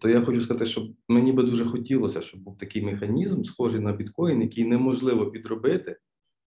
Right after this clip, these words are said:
і продати якусь фальшивку. Е, тому, е, треба докласти ще багатенно зусиль, аби, аби це реально було схоже.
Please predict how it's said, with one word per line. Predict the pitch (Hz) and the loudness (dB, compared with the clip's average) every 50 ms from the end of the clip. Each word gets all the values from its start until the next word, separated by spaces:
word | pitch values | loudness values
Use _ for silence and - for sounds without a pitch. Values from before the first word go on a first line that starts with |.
| _ _ - | _ _ -10
і | 110 104 104 104 104 101 101 95 101 | -6 -4 -2 -2 -2 -2 -2 -2 -4
продати | 107 101 104 127 123 - 104 | -4 -4 -2 -2 -2 -2 -2
якусь | 98 92 - 107 - | -2 -2 -4 -6 -8
фальшивку. | - - 107 104 - - 147 - - - - - - _ _ _ _ _ _ _ _ - - | -6 -6 -6 -4 0 2 2 2 0 -2 -8 -14 -16 _ _ _ _ _ _ _ _ -14 -8
Е, | 90 87 87 87 87 | -6 -6 -4 -4 -4
тому, | - 101 101 131 143 147 143 147 143 107 | -4 -2 0 0 2 0 0 -2 -4 -6
е, | 101 98 | -6 -6
треба | 101 117 120 120 120 | -4 -4 -4 -2 -2
докласти | 117 117 117 127 127 120 117 117 117 | -4 -4 -4 -2 -4 -4 -4 -6 -8
ще | - - 110 | -6 -6 -6
багатенно | 101 104 127 139 135 139 135 135 - 135 120 110 107 104 101 | -4 -2 -2 0 0 0 -2 -4 -4 -4 -2 -2 -2 -2 -4
зусиль, | 101 104 104 104 - - 160 196 196 - - | -4 -6 -8 -10 -8 -4 -2 -2 -2 -2 -4
аби, | 101 101 104 117 123 131 131 127 123 117 110 107 104 104 104 - | -8 -8 -6 -4 -4 -2 -2 -2 -2 -4 -4 -4 -6 -6 -8 -8
аби | 95 92 - 110 | -10 -10 -10 -10
це | 110 - 101 | -6 -4 -2
реально | 101 107 107 104 101 95 95 | -2 -2 -2 -4 -6 -8 -14
було | 95 92 95 98 | -16 -12 -12 -12
схоже. | 95 - - - 90 85 - | -12 -12 -12 -10 -10 -10 -12